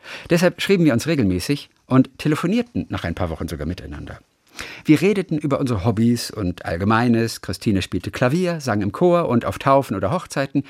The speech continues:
Ich war Hobbyfotograf, trat als Alleinunterhalter mit Keyboard und Gesang auf Feierlichkeiten auf.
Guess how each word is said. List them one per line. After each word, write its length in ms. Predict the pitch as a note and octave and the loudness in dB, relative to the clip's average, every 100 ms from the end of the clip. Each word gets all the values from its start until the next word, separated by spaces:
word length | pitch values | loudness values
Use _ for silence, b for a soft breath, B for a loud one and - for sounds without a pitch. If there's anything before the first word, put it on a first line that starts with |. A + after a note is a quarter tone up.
| B B - | B B -2
Ich 180 | D#3+ - | -2 0
war 120 | F#2 | -2
Hobbyfotograf, 720 | E3 D#3 C#3+ C3 B2 B2+ - B B - | 0 0 -2 -2 0 0 -2 B B -2
trat 260 | A#2 A#2 | 0 0
als 280 | A2 A2 - | -2 -6 -4
Alleinunterhalter 880 | G2+ G#2 A#2 C3 B2+ A#2+ A2 A2+ A2 | -2 0 0 0 0 -2 -2 -2 0
mit 160 | F#2+ - | -2 0
Keyboard 480 | C#3+ B2+ A#2 A#2 | 0 2 2 0
und 160 | - A2 | -2 -2
Gesang 380 | G#2 G#2+ G2+ G#2+ | 0 0 0 -2
auf 100 | G2 | -4
Feierlichkeiten 720 | - D2 C#2 - C#2 C2+ - | -6 -6 -6 -10 -12 -10 -10
auf. 240 | - - | -10 -14